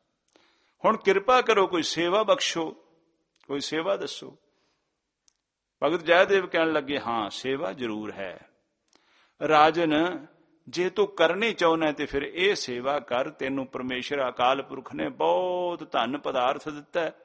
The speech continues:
ਇੰਨਾ ਕੁਝ ਤੈਨੂੰ ਬਖਸ਼ਿਆ ਭਗਵਾਨ ਨੇ, ਇਸ ਭਗਵਾਨ ਦੇ ਦਿੱਤੇ ਹੋਏ ਵਿੱਚੋਂ ਕੋਈ ਉਹਦੇ ਸੰਤਾਂ ਦੀ ਸੇਵਾ ਕਰਿਆ ਕਰ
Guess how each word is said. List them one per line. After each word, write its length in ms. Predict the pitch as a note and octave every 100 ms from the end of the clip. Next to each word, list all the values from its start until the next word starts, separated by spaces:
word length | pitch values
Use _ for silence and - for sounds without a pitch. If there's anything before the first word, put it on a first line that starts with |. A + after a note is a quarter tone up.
| _ _ _ _ _ _ _ _ _ _ _ _ _ _ _ _ _ _ _ G3
ਇੰਨਾ 340 | G3+ A#3+ C4+
ਕੁਝ 200 | B3+ A3+
ਤੈਨੂੰ 380 | - G3 G#3+ F3+
ਬਖਸ਼ਿਆ 440 | D3+ - G3+ A3+
ਭਗਵਾਨ 460 | A3 E3 D#3 A#2 C#3
ਨੇ, 380 | D3+ D#3+ G#3+ B3+ _ - _ -
ਇਸ 360 | F#3 G#3 G#3 -
ਭਗਵਾਨ 500 | E3+ E3+ C#3 D3+ E3
ਦੇ 160 | F3 E3
ਦਿੱਤੇ 460 | D#3 D#3 F3+ F#3
ਹੋਏ 320 | D3+ D#3+ E3
ਵਿੱਚੋਂ 520 | D#3 C#3 - E3 F3 G3
ਕੋਈ 260 | F3+ F3
ਉਹਦੇ 380 | F3+ E3 D#3+ D3+
ਸੰਤਾਂ 540 | - D3+ D3+ D3 E3
ਦੀ 140 | D#3+ D3
ਸੇਵਾ 420 | - C#3+ C#3+ D#3
ਕਰਿਆ 340 | C3+ A2+ G#2+
ਕਰ 180 | G2 F#2